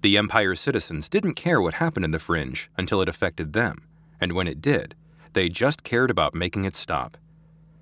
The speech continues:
Julian set the filters to retrieve anything that mentioned Kat Basara, the Red Kestrels, Samantha Mori, as well as broader searches for mysterious killings,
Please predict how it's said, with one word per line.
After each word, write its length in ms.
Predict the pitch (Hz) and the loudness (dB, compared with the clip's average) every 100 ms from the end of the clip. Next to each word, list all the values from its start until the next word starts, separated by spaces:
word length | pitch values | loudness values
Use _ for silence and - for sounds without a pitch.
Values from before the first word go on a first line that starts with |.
| - - - - - - | -20 -20 -20 -20 -20 -6
Julian 460 | 98 113 113 95 87 | 2 4 4 2 0
set 220 | - 107 | -2 -2
the 100 | 87 | -2
filters 440 | 127 120 82 78 | 0 0 0 -2
to 100 | - | 0
retrieve 420 | 95 87 - 101 87 | 0 0 2 2 0
anything 400 | 107 139 160 165 | 0 0 2 2
that 100 | 156 | 2
mentioned 460 | - 104 107 117 104 | 2 -2 0 -2 -4
Kat 260 | - 120 - | -2 -2 -2
Basara, 540 | 107 - 104 71 - - - | -4 0 0 0 -4 -14 -4
the 100 | 87 | 2
Red 200 | 98 107 | 2 2
Kestrels, 600 | - 143 - - - - _ - | 0 -2 -2 -10 -10 -12 _ -6
Samantha 440 | - 104 165 156 | -2 2 2 2
Mori, 440 | 107 143 90 60 - - - - - | 2 2 0 -4 -16 -20 -20 -4 2
as 140 | 113 | 4
well 200 | 110 180 | 6 6
as 120 | 170 | 4
broader 400 | 104 139 185 123 | 4 2 4 2
searches 420 | - 78 76 92 | 2 -2 0 -2
for 100 | - | 0
mysterious 560 | 95 90 - 139 147 131 | 0 0 2 4 4 2
killings, 540 | - 160 95 - - | 0 -2 -2 -6 -12